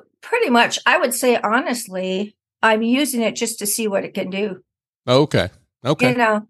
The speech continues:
Speaker 1: really, uh, I, I feel like we're really at the beginning, uh, stages of this. And so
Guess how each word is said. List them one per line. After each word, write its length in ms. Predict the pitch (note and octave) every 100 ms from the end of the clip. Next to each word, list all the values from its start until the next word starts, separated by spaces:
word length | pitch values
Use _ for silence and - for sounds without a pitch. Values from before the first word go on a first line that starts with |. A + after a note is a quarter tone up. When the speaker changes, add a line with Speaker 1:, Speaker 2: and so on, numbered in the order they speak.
| -
Speaker 1:
really, 540 | B3+ B3+ A#3+ A#3+ B3 _ _ -
uh, 200 | B3 A3+ -
I, 220 | C4 C4+ _
I 120 | -
feel 220 | D#4 E4 D4+
like 240 | A#3 A3+
we're 380 | A3+ G#3+ G#3 G3+
really 400 | G3+ A3 G#3+ G#3
at 180 | G3+ G3+
the 220 | G3 G3
beginning, 460 | G3 G#3+ A3 A3 G#3
uh, 220 | G3+ -
stages 600 | - A3 G#3 G#3 G3+ G3+
of 260 | G3 G3
this. 300 | G#3+ G3+ G#3
And 240 | G3+ G3 F#3
so 400 | - G3+ G3